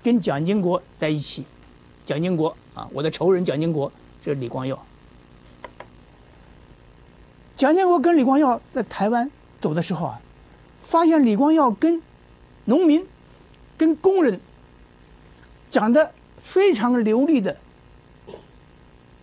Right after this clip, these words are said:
闽南话，就是今天我们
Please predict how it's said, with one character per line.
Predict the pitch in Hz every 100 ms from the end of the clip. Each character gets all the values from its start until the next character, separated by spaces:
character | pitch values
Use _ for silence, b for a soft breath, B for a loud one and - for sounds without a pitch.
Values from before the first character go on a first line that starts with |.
| -
闽 | 190
南 | 170 220
话， | 220 - - - - - -
就 | - 214
是 | 180
今 | - 302
天 | 269 247 220
我 |
们 | 156 202